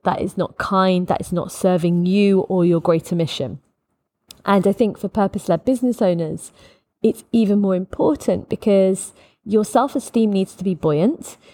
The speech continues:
because you're going to meet setbacks, you're going to meet difficulties,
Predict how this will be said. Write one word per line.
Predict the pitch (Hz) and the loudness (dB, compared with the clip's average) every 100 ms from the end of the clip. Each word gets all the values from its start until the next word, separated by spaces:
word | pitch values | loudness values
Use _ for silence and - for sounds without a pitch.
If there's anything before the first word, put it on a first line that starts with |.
| _ | _
because | - - 202 | -2 -2 0
you're | |
going | 196 175 208 | 0 0 0
to | - | 0
meet | 220 - | -2 -2
setbacks, | - - - - 180 - - - | -6 -4 -4 0 -2 -2 -10 -2
you're | 196 | -2
going | 165 196 208 202 | 2 2 2 -2
to | - | -2
meet | 190 180 180 - - _ _ | -2 -2 -4 -10 -20 _ _
difficulties, | - 185 190 208 - 233 262 349 - - | -4 -4 -4 -6 0 2 4 2 -2 -14